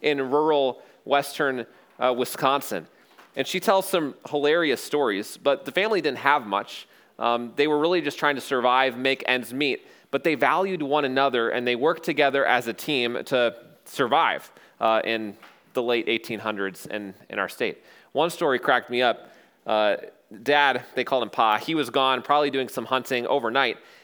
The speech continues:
and it was cold, it was the winter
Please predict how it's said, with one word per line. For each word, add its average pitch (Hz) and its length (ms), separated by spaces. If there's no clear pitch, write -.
and 117 340
it 139 60
was 123 260
cold, 151 360
it 135 40
was 117 140
the 113 80
winter 135 340